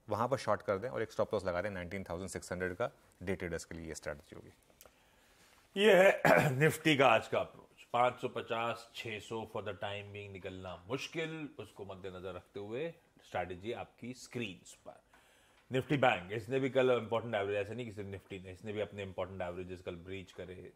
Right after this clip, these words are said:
Speaker 2: जा-, थोड़ा बहुत ज्यादा पेन इसमें था, क्या करना चाहिए?
Speaker 1: हाँ, Nifty Bank में बहुत पेन था कल,
Speaker 2: हम्म।
Speaker 1: और Nifty Bank ने actually कल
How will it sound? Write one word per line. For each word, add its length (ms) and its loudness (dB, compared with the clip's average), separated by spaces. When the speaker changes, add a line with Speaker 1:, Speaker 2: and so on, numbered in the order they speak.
Speaker 2:
जा-, 220 -4
थोड़ा 120 0
बहुत 160 -4
ज्यादा 240 -2
पेन 300 -6
इसमें 340 -6
था, 200 -8
क्या 120 4
करना 280 0
चाहिए? 340 -8
Speaker 1:
हाँ, 340 0
Nifty 240 -4
Bank 180 2
में 120 -2
बहुत 280 -2
पेन 160 -2
था 120 -8
कल, 140 -10
Speaker 2:
हम्म। 140 -10
Speaker 1:
और 120 0
Nifty 260 0
Bank 180 4
ने 180 2
actually 300 0
कल 300 6